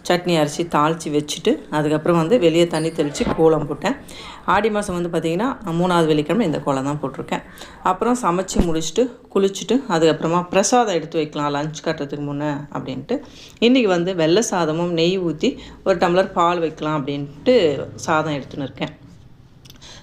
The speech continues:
ஏன்னா அவன் ஸ்கூல் போயிடுவான். எங்கள் வீட்டுக்காரருக்கு லேட்டாக போவார். அங்கே தான் ஸ்கூல் ஆஃபீஸ் இருக்கிற இடம். அதனால் லஞ்ச் வந்து லேட்டாக கொடுத்து அனுப்புவேன். கொஞ்சம் சூடாகவும் இருக்கும். அதனால்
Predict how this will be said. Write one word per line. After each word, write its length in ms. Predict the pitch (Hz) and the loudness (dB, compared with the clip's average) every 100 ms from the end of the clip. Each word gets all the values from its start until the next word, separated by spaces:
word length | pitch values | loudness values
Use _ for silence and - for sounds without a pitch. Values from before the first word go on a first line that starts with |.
| - | -4
ஏன்னா 160 | 190 226 | 2 2
அவன் 140 | 202 170 | 2 -2
ஸ்கூல் 300 | - 240 240 | 0 0 2
போயிடுவான். 400 | 196 180 170 240 | 2 2 0 -2
எங்கள் 180 | 196 165 | -2 -2
வீட்டுக்காரருக்கு 400 | 170 180 170 151 | 0 2 2 4
லேட்டாக 320 | 160 170 185 180 | 4 4 0 0
போவார். 300 | 147 139 160 | 0 0 0
அங்கே 280 | 196 156 156 | 0 0 2
தான் 160 | 165 | 0
ஸ்கூல் 340 | 165 - - 160 | -2 -4 2 2
ஆஃபீஸ் 320 | 143 151 147 | 2 -2 -4
இருக்கிற 280 | 143 139 139 | -4 -4 -4
இடம். 200 | 139 185 | -2 0
அதனால் 320 | 185 180 180 | 0 2 4
லஞ்ச் 400 | 202 175 175 175 | 4 2 0 -2
வந்து 240 | 202 175 226 | -4 -2 2
லேட்டாக 400 | 170 156 156 156 | 4 4 2 0
கொடுத்து 240 | 156 156 | -2 0
அனுப்புவேன். 280 | 147 147 247 | 0 0 2
கொஞ்சம் 220 | 226 220 214 | 2 0 2
சூடாகவும் 400 | 233 226 208 196 | 2 4 2 2
இருக்கும். 280 | 170 - 147 | -2 -4 -4
அதனால் 460 | 139 143 147 233 | -4 -4 -2 -2